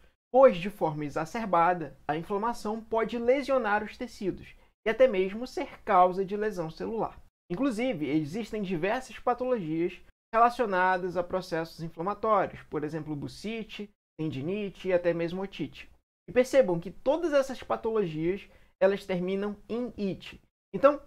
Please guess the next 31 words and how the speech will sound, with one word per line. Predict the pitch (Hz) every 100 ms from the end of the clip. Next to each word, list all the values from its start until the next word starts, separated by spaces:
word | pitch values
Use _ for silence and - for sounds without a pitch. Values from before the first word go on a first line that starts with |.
| _
isso | 247 254 262
aqui | 247 220
já | 202 202
é |
um | 208
macete | 226 - 226 254 -
pra | 175 160
você | 160 175
identificar | 190 202 208 247 - 175 175 - - - -
patologias | 226 233 247 240 185 196 202
relacionadas | 196 208 208 214 185 175 180 175
à | 175
inflamação. | 175 175 175 208 - _ _ -
E |
quando | 269 320
a |
gente | 339 -
fala | 220 202
de | 185
inflamação, | 196 180 131 - 170 151 127 - _ -
a |
gente | 151 190 226
não | 311
pode | 285 202 185 190
deixar | 175 180 143
de | -
falar | 214 170 131 - - - - -
sobre | 233 226 269
os | 285
cinco | - 294 370 370
sinais | 311 339 196 180 190